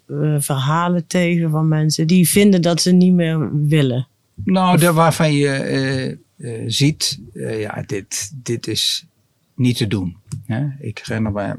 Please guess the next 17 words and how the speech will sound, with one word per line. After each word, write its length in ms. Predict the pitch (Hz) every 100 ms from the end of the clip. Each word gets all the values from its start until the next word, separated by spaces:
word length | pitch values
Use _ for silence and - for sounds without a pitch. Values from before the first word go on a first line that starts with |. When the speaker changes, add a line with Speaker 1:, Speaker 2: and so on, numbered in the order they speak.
| -
Speaker 2:
een 140 | 120
vrouw, 400 | 107 110 107 110
die 180 | 107 104
is 140 | 104
ergens, 420 | - 113 104 - -
eh, 580 | - - 110 110 107 104
die, 460 | 110 107 104 107
eh, 220 | 104 113 107
die 120 | 113
had 140 | 113
borstkanker. 600 | 110 110 - 104 107 110
Die 100 | 104
was 240 | 101 101 -
denk 220 | 101 101
ik 100 | 98
tegen 340 | - 120 120 113
de, 200 | 113